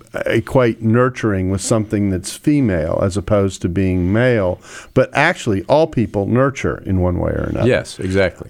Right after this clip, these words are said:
Speaker 1: And, and so, s-, so,
Speaker 2: So I, I think the thing that can be, maybe be most helpful as a starting point for people is to say, "Let's talk about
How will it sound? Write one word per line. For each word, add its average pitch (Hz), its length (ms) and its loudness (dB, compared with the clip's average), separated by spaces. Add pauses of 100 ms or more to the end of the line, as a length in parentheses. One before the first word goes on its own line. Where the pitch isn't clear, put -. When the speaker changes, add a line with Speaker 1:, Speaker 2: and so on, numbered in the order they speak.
Speaker 1:
And, 123 300 2
and 123 260 2
so, 113 500 2 (600)
s-, - 340 -4
so, 127 280 2
Speaker 2:
So 147 240 2
I, 139 340 4
I 143 60 4
think 247 260 0
the 170 100 0
thing 170 260 2
that 151 220 0
can 131 200 -2
be, 139 240 0
maybe 147 320 2
be 123 180 0
most 131 320 0
helpful 170 420 0
as 95 160 0
a 92 40 -4
starting 156 500 0
point 90 420 -4
for 85 300 -2 (460)
people 98 440 -2
is 98 220 -2
to 98 100 -4
say, 98 440 0
"Let's 127 400 -2 (220)
talk 131 280 -2
about 98 520 -2